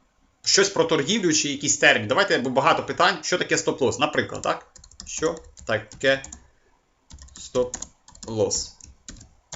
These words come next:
Я розумію, що це просте питання, але все ж таки ми його аналізуємо, вивчаємо, знайомимось з цим ботом.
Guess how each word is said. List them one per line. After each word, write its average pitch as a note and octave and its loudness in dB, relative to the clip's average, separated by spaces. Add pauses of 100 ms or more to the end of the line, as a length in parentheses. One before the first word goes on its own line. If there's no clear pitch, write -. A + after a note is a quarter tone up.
(200)
Я D#3 4
розумію, G#3+ 2
що D#3+ 0
це D#3+ 2
просте E3+ 2
питання, G#3 2
але C#3+ 2
все E3 2
ж D#3+ 0
таки C#3 -4
ми D#3+ -2
його C3+ 4
аналізуємо, D3+ 0
вивчаємо, D3+ 2
знайомимось D3 4
з - 6
цим D3 -4
ботом. D#3 0